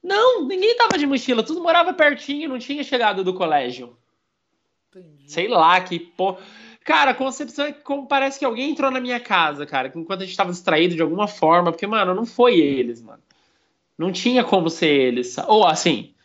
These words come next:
Speaker 1: aparentemente, não tô falando, não, não, não, cara, não, é,
Speaker 2: Estranho.
Speaker 1: tudo ao, que tudo indica, cara, que era uma outra pessoa sem ser eles.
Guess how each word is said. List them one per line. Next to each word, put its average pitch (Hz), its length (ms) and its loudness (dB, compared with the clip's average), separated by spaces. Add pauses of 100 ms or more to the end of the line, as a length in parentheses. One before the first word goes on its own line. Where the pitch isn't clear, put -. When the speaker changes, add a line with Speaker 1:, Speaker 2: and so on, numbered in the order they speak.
(340)
Speaker 1:
aparentemente, 214 920 -2
não 143 100 -10
tô 165 140 -4
falando, 196 240 -6
não, 208 220 -8
não, 233 240 2
não, 220 260 0
cara, 214 380 4
não, 180 180 -12
é, 208 100 -6
Speaker 2:
Estranho. 190 280 -10
Speaker 1:
tudo 294 180 0
ao, 247 220 2
que - 180 -2
tudo 302 220 -2
indica, 311 500 -2
cara, 226 220 0
que - 80 0
era 254 80 4
uma 254 180 4
outra 349 300 0
pessoa 277 420 0
sem 320 220 -8
ser 427 200 -6
eles. 156 460 -6